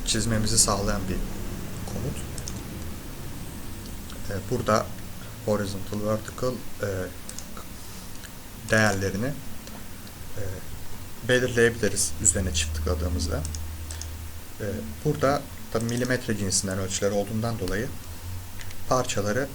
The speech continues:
kartezyen olarak ya da polar olarak, yani radius yarıçap, angle dediğimiz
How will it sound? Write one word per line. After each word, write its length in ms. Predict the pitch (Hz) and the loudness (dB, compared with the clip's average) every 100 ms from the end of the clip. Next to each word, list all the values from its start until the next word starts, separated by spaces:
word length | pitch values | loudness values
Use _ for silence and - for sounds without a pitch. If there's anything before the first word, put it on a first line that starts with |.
| - - - - - - - | -8 -6 -6 -6 -8 -8 2
kartezyen 640 | 123 120 120 117 113 131 | 6 6 6 4 4 4
olarak 320 | 110 98 117 - - - - - | 4 4 2 -2 -6 -8 -8 -4
ya 100 | 110 | 0
da 120 | 113 | 2
polar 280 | 107 107 117 | 2 2 4
olarak, 360 | 104 92 95 120 - - - - - - - | 2 0 -2 -2 -6 -10 -12 -10 -10 -8 -4
yani 220 | 98 95 95 95 - - - - - | -4 -2 -4 -6 -8 -8 -10 -8 0
radius 400 | 104 101 98 - - - - - - - - - - | 0 2 4 2 2 -6 -6 -6 -10 -10 -10 -8 -4
yarıçap, 460 | 98 92 - - 139 - - - - - | -2 0 0 0 -2 -4 -10 -10 -8 -2
angle 420 | 110 107 107 101 | 0 0 0 0
dediğimiz 480 | 98 104 117 147 | -2 -2 -2 -2